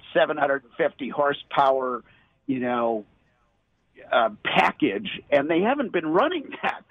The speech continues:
all that, uh, that long. So it's, it's kind of a weird deal where as they took power away from the cars, you saw a different result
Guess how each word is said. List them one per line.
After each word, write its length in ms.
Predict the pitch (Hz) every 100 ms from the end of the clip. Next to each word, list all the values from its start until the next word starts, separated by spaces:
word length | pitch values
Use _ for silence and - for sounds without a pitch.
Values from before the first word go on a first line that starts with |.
| - - - -
all 220 | 143 139
that, 220 | 135 131 _
uh, 100 | 123 -
that 200 | 143 127
long. 400 | 131 131 120 117 -
So 160 | 151 156
it's, 140 | 175 _ _ _ _ -
it's 160 | 185 -
kind 160 | 311 349
of 60 | 403
a 80 |
weird 400 | - 139 156 151 -
deal 360 | 135 147 143 113
where 260 | 117 113 110 - _
as 200 | 147 156 180
they 120 | 165
took 260 | - 175 - _ _
power 380 | - 151 156 131
away 320 | 131 139 170 -
from 160 | 143
the 60 | 117
cars, 480 | - 135 123 123 120 - - _ _
you 120 | 147 147
saw 180 | 180 156
a 20 |
different 440 | 110 165 165 151 -
result 500 | 127 110 143 151